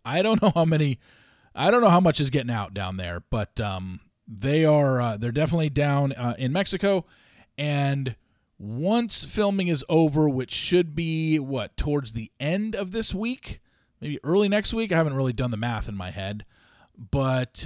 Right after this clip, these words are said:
um, they should have filmed at least, so, uh, rose ceremony travel. Rose ceremony was last Tuesday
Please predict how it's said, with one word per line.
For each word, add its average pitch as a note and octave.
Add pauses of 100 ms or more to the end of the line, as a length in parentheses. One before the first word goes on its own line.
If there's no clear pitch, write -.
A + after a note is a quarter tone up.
um, B2 (720)
they C#3
should G#3
have E3+
filmed D#3 (140)
at C3+
least, D#3+ (320)
so, B2
uh, G#2
rose D#3
ceremony D3+
travel. C#3+
Rose F3
ceremony G#3+
was D3
last D#3
Tuesday B2